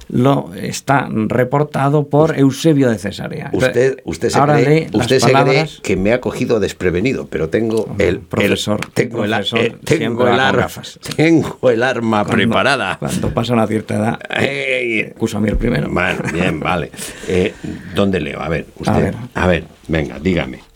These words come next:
Speaker 1: Aquí hasta aquí.
Speaker 2: Hasta aquí. Bueno, eh, se lo descontaré del,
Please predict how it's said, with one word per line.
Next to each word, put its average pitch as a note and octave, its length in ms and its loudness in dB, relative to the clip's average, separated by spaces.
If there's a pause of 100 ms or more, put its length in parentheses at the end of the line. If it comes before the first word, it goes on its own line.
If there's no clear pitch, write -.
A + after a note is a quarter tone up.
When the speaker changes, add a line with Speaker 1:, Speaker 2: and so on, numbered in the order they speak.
Speaker 1:
Aquí - 400 -2 (180)
hasta F2 480 -6
aquí. F2 240 -4 (140)
Speaker 2:
Hasta E2 300 -6
aquí. E2 240 -2 (400)
Bueno, D#3 240 0 (320)
eh, A2 220 -2 (340)
se - 160 -6
lo D#2+ 120 2
descontaré D#2+ 640 -2
del, D#2 340 -4